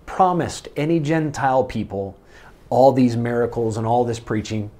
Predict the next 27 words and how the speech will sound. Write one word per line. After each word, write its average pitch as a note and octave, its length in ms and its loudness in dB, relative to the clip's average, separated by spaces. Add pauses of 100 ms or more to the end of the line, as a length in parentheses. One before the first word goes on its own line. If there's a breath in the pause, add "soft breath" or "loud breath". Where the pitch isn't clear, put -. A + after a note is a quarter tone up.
You F3+ 100 -4
never G3+ 260 0
promised A2 480 -2
us G2 140 -10
that, E3+ 340 -4
so D#3+ 340 -4 (100)
you're D#3 140 2
not F3 340 0 (220)
doing D3+ 220 2
anything D3 340 -2
wrong, A#2 340 0
Lord. F2+ 260 -10 (100)
"Truth, - 560 4
Lord. G2 440 -4 (640 loud breath)
Yet B2+ 600 4 (220)
the A#2 100 -2
dogs B2+ 640 4
eat C3+ 180 2
of A2+ 160 2
the A2+ 140 -6
crumbs B2 480 2
which A2+ 180 -2
fall A#2+ 320 2
from A2+ 200 -4
their G#2 120 0
master's G#2+ 680 -6
table." - 540 -14